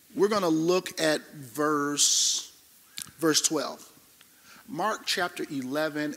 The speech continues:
and verse twelve. And it says this. And on the morrow, when they were come from Bethany, he was hungry.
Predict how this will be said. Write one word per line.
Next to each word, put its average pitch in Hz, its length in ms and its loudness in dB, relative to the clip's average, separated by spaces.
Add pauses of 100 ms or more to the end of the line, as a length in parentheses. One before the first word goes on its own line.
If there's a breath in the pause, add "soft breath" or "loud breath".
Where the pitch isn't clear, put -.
and 135 520 -4
verse 120 760 -6
twelve. - 400 -12 (1900 loud breath)
And 151 120 -2
it 156 80 2
says 139 320 2
this. - 380 0 (2000 loud breath)
And 269 120 4
on 262 240 6
the 277 100 4
morrow, 147 460 2 (240)
when 185 180 0
they 226 120 4
were 202 160 4
come 196 340 -2
from 220 220 -4
Bethany, 135 560 0 (300 loud breath)
he 233 140 2
was 165 200 2
hungry. 143 400 -4